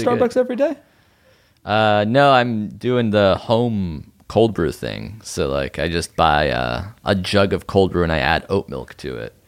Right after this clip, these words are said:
Speaker 1: which I guess is more,
Speaker 2: Jug of
Speaker 1: um,
Speaker 2: cold brew. Do you?
Speaker 1: Yeah.
Speaker 2: It's co-, it's cost effective. Do you, do you do the concentrate or do you do the, uh,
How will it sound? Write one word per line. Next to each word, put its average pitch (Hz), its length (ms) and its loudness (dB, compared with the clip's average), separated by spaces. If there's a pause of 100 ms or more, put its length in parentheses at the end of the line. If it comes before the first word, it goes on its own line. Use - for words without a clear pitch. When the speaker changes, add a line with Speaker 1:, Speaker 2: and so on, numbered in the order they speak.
(440)
Speaker 1:
which - 140 -10
I 113 80 0
guess 120 220 2
is 98 100 -6
more, 95 160 0
Speaker 2:
Jug 127 180 4
of 143 80 0
Speaker 1:
um, - 60 -12
Speaker 2:
cold 110 240 0
brew. 95 380 -2 (720)
Do 117 140 -4
you? 135 260 4
Speaker 1:
Yeah. 123 120 -2
Speaker 2:
It's 110 120 -6
co-, 135 220 0
it's - 200 -8
cost - 300 -2
effective. 95 540 -4 (200)
Do 117 80 4
you, 117 420 6 (140)
do 123 80 2
you 123 60 4
do 123 140 6
the 110 80 2
concentrate 160 800 -2
or 120 60 2
do 110 60 2
you 113 100 4
do 110 180 2
the, 95 300 -4
uh, 80 380 -4